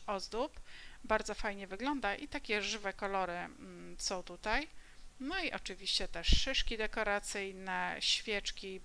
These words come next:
też super wyglądają w bardzo fajnych takich żywych kolorach, szesnaście złotych. E, porównywalna cena do Home and You,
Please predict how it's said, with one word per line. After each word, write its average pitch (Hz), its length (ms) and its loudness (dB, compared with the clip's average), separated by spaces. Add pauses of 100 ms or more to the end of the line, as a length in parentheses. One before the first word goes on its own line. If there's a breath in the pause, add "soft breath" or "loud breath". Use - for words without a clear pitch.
(140)
też - 300 0
super 226 400 -2
wyglądają 190 720 -2
w 185 100 -16
bardzo 233 300 2
fajnych 196 360 -2
takich 196 320 -8
żywych 190 320 -6
kolorach, 190 460 -4
szesnaście - 640 -4
złotych. 190 560 -6 (800 loud breath)
E, 190 440 0
porównywalna 196 680 -2
cena 190 380 -4
do 185 420 -2
Home 226 400 2
and 208 180 -6
You, 190 360 -2